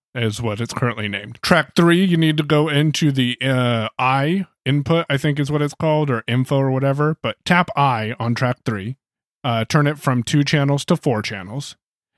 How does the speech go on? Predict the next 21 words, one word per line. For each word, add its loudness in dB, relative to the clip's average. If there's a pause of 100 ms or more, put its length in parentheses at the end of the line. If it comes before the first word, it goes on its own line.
(140)
and 4
then 4
go 4
to 4
receives 0
and 0
add 0
two 2
different 0
receives, -2
one 0
from 2
track 0
one 2 (120)
and 0
one 2
from -2
track -4
two. -4 (480)
On 0
Windows, 2